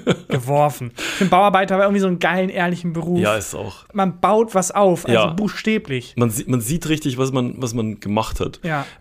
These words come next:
Speaker 1: Ähm, vor allem Lärm, tatsächlich.
Speaker 2: <laughs>
Speaker 1: Äh, und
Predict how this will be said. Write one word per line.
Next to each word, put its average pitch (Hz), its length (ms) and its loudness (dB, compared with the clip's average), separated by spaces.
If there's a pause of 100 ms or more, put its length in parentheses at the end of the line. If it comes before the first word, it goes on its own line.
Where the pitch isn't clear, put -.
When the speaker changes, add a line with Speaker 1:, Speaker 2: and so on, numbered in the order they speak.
Speaker 1:
Ähm, 123 420 2 (240)
vor 156 220 0
allem 139 120 4
Lärm, 98 560 2
tatsächlich. - 480 2
Speaker 2:
<laughs> - 60 -6 (540)
Speaker 1:
Äh, 147 340 6 (360)
und 147 380 2